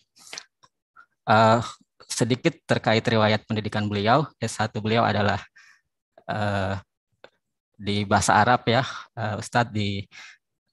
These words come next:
U I N, I A I N Alauddin Makassar, kemudian S dua juga di bahasa Arab Stein Malang, dan S tiga beliau juga terkait, eh, bahasa Arab di Universitas Kebangsaan, eh, Malaysia.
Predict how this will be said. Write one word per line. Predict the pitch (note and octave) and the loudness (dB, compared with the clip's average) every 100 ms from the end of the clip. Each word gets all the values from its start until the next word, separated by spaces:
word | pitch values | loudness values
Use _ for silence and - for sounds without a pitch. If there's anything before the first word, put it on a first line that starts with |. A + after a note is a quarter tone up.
| _ - | _ 0
U | A2+ | 2
I | A2 | 2
N, | A2 - - | 0 -4 0
I | A#2 | 4
A | A2 | 4
I | A#2+ | 4
N | A#2+ A#2+ | 4 2
Alauddin | - A2 G#2 A2 A2 | 2 2 2 2 2
Makassar, | G#2+ - G2+ - C3+ C#3 | 0 0 -2 2 0 0
kemudian | - G2 G2+ A2 | -8 -8 -6 -6
S | - G#2+ - | -4 -6 -2
dua | A2+ | -2
juga | G2+ G#2 G#2+ | -2 -2 -4
di | G2+ G2+ - - - | -4 -8 -10 -20 -16
bahasa | - G2+ G2 G2 | -2 0 2 2
Arab | G#2 G#2 - | 2 0 -2
Stein | - G#2+ G#2 G#2 | -6 -2 0 2
Malang, | G2 G#2+ D3 C#3+ - _ _ _ _ | 2 2 2 -2 -14 _ _ _ _
dan | - G#2 G2+ | -6 -4 -4
S | F#2+ | -6
tiga | - G#2+ G#2 | -4 -2 0
beliau | A2 A2 A2 | 2 2 2
juga | A2 A#2+ | 2 0
terkait, | A#2 G#2+ G#2 G2+ - _ _ _ | 0 -2 -2 -4 -6 _ _ _
eh, | - G2 G2 | -8 -6 -2
bahasa | F#2+ - | -2 -2
Arab | G2 G#2+ B2+ | 0 2 2
di | A2 G2+ G#2 - _ _ _ | 0 -2 -4 -8 _ _ _
Universitas | A#2+ G#2+ A2 G#2+ - A#2 | -4 -2 -2 -2 0 0
Kebangsaan, | - G#2 G2+ - G2+ G2+ G2+ - - _ - | 0 -2 -2 -2 -2 0 -2 -8 -20 _ -4
eh, | G2 | -2
Malaysia. | F#2+ G2 F#2+ - G2+ | 0 -2 -4 -4 -2